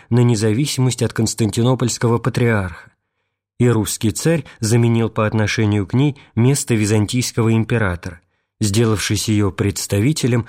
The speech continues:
и главою. Понятно поэтому, что нравственная и духовная эмансипация русской церкви от Византии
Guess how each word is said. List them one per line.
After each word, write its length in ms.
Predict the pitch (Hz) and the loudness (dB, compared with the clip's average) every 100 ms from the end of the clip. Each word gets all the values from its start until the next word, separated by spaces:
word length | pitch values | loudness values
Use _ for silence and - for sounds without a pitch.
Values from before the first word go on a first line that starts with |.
| - | -4
и 80 | 120 | -2
главою. 580 | 110 110 110 104 92 82 _ _ _ _ _ _ _ _ _ _ _ _ _ _ _ _ | 0 2 2 -2 -4 -12 _ _ _ _ _ _ _ _ _ _ _ _ _ _ _ _
Понятно 480 | - 120 165 170 117 | 0 2 2 2 -2
поэтому, 480 | - 117 107 110 104 | 0 0 0 0 0
что 340 | - - 113 | -2 0 0
нравственная 800 | 110 113 117 117 - - 104 104 | 0 0 2 0 -2 -2 0 0
и 20 | |
духовная 640 | 101 107 - 113 104 104 104 | 0 -2 0 0 2 0 -2
эмансипация 920 | 110 113 110 - 117 123 101 - 107 | 0 0 0 -2 -4 -4 -4 -2 0
русской 340 | 104 - - | 0 -2 -4
церкви 420 | 107 - 110 - | -4 -2 -2 0
от 160 | 107 98 | -2 0
Византии 680 | 107 104 120 120 160 107 82 | 0 0 0 -2 -4 -4 -8